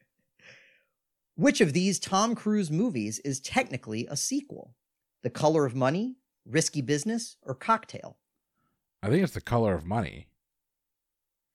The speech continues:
Speaker 1: And that is a correct answer, uh, to The Hustler, I believe.
Speaker 2: Yeah, that's what I
Speaker 1: Paul
Speaker 2: thought.
Speaker 1: Newman film.
Speaker 2: Yeah.
Speaker 1: According to a key song from The Sound of Music, what musical note is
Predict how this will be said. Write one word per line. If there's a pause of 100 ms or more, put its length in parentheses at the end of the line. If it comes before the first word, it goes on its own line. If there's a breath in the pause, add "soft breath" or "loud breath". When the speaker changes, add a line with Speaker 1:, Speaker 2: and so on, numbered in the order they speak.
(680)
Speaker 1:
And
that
is
a
correct
answer,
uh,
to
The
Hustler,
I
believe.
Speaker 2:
Yeah,
that's
what
I
Speaker 1:
Paul
Speaker 2:
thought.
Speaker 1:
Newman
film.
Speaker 2:
Yeah. (2500 soft breath)
Speaker 1:
According
to
a
key
song
from
The
Sound
of
Music, (200)
what
musical
note
is